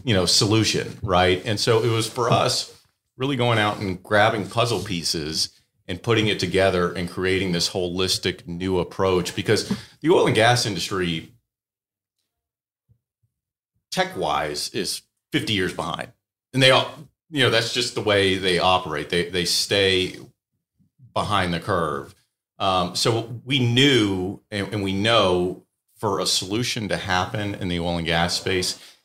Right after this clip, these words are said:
it's not gonna be a, a bolt-on, add-on payments rail, right? Um, you, you know, you think of what's happening globally in the financial markets,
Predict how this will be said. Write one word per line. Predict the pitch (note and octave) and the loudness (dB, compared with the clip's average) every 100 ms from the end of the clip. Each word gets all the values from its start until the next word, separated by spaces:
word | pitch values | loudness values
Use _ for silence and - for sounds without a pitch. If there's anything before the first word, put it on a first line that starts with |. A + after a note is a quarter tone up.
| _ | _
it's | A2+ - | -4 -2
not | A#2 A#2+ - - | 0 0 0 -2
gonna | B2+ G#2 | -2 -2
be | G2 G2 F#2+ F2+ F#2 - | -2 -2 0 -2 -4 -6
a, | F#2+ E2+ | -6 -4
a | F#2+ E2+ | -4 -6
bolt-on, | D#2 F2+ F#2+ - F2+ F2+ E2+ E2+ E2 | -4 -4 -4 -4 0 2 4 2 0
add-on | - F2 F2+ F#2 F2 F2 E2+ E2 E2 E2 - _ _ - | 0 0 2 2 2 2 2 2 0 -4 -8 _ _ -4
payments | G2+ F#2+ D#2+ - - | -2 0 -2 -4 -4
rail, | D#2+ C2+ - C2 | -2 -2 -4 -2
right? | F#2+ F2+ F2+ - | 2 4 2 0
Um, | G#2 F#2 F#2 F#2+ - | 0 2 2 -2 -4
you, | A#2+ A#2 | -4 -2
you | A2 | 0
know, | A2 | 2
you | G#2+ G2+ | 2 2
think | A#2+ B2+ B2 | 0 0 0
of | F#2+ | 0
what's | A2 - | 0 4
happening | G#2 G2+ G2 F2+ F2 | 4 2 -2 -4 -2
globally | F2+ F#2+ F#2+ F#2 F2 | -2 0 0 0 0
in | E2+ | 0
the | |
financial | D#2+ F2 F2 F2 F2 | 0 0 0 -2 -2
markets, | D#2+ D#2 - - | -2 -2 -4 -6